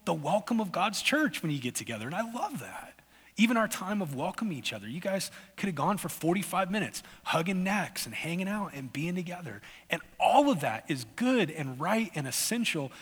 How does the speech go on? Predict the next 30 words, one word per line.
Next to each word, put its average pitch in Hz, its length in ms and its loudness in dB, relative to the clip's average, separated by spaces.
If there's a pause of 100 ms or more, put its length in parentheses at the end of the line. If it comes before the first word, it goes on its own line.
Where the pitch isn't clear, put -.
(180)
The 175 80 0
gospel 208 640 0
is 269 300 6
God's 139 320 2
hospitality 117 800 0
to 90 240 -8 (100)
us. - 280 -12 (500)
But 269 120 -6
here's 240 260 0
the 208 100 -8
thing. 196 440 -8 (960)
The 185 80 4
most 220 340 2
important 226 480 -2
act 190 260 -4
of 180 100 -6
hospitality 147 920 -6
in 143 100 -4
the 127 60 -6
life 139 320 -6
of 123 60 -12
the 110 60 -12
church 180 520 -6 (400)
is - 160 -2
to - 160 -8
actually 196 440 -2
be 151 200 -6
hospitable 165 720 -6
to 190 200 -10
God, - 580 -12